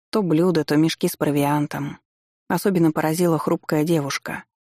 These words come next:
Она маленькими шажочками продвигалась по коридору,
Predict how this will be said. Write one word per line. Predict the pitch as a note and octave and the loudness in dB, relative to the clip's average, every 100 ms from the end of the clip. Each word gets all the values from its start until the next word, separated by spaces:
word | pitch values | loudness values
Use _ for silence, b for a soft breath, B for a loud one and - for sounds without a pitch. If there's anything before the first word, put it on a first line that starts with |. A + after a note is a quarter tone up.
| _ _ _ | _ _ _
Она | F3+ | 2
маленькими | F#3 G3 G3 D#3+ D3+ D3+ | 4 2 2 2 4 2
шажочками | - D3 E3 F3+ - D3 | 2 -2 -2 -2 2 2
продвигалась | C#3+ D3 D3+ D#3+ E3 E3 - | 2 0 2 2 0 -2 -6
по | - | -4
коридору, | D3 C#3+ D#3 E3 D3 | -2 0 2 0 -2